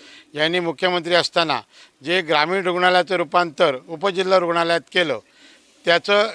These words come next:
त्यामध्ये या भाजपच्या नगराध्यक्षांनी आणि भाजपच्या सरकारने एकही डॉक्टर आणलेला नाही आहे. तिथं एवढ्या मशनरी येऊन पडल्या आहेत की तिथं आज ऑर्थोपेडिकची फार, डॉक्टरची फार गरज आहे. तसं तिथं महिलांच्या बाबतीत जे आजार, आजारपण आहे,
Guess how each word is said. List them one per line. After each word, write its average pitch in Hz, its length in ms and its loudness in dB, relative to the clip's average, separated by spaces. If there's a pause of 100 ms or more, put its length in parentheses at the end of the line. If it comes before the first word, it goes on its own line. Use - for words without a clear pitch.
(140)
त्यामध्ये 190 580 0
या 175 180 2
भाजपच्या 175 720 0
नगराध्यक्षांनी 160 920 -2 (420)
आणि 160 180 -4
भाजपच्या 160 460 0
सरकारने 156 500 -2 (140)
एकही 220 380 2
डॉक्टर 196 360 0
आणलेला 156 360 0
नाही 147 220 -4
आहे. 101 80 -14 (420)
तिथं 180 200 -4
एवढ्या 190 300 6
मशनरी 190 460 0
येऊन 208 220 2
पडल्या 160 360 0
आहेत 117 140 -2 (420)
की 185 100 -10
तिथं 202 240 -2
आज 208 160 2
ऑर्थोपेडिकची 190 1500 -4
फार, 180 240 0
डॉक्टरची 180 420 -4
फार 185 180 2
गरज 165 280 0
आहे. 110 200 -6 (480)
तसं 185 280 4 (120)
तिथं 190 180 -2
महिलांच्या 190 680 2
बाबतीत 190 380 -2
जे 165 140 -2
आजार, 180 440 -2
आजारपण 160 520 -2
आहे, 127 180 -2